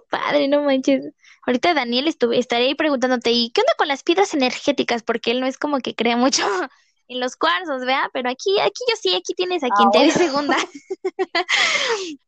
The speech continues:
Speaker 1: Y, eh, <laughs> a ver, te iba a preguntar otra cosa, ya se me olvidó. Ah, ya me acordé. Bueno, era justo lo que te decía, ¿no? De que hay muchísimos tarot y todo eso. Y, este, una vez vi que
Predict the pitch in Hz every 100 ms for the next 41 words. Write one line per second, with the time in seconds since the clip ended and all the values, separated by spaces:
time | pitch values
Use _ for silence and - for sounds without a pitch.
0 | _ 294 - 269 294 277 277 262 _ _
1 | - - 359 381 - 339 339 330 - 554
2 | 381 302 339 571 330 269 262 311 392 -
3 | 262 330 480 440 440 415 262 233 240 262
4 | 277 - 359 403 381 370 262 233 - -
5 | - 277 311 262 - - 294 330 370 359
6 | 294 359 320 240 240 226 233 277 285 247
7 | 247 269 - 262 277 277 254 220 233 277
8 | - - 240 247 254 269 311 508 - -
9 | - - 330 392 440 - - 277 269 -
10 | 277 254 - 339 381 403 415 415 415 330
11 | 294 285 302 339 - _ _ _ _ -
12 | 285 285 285 269 262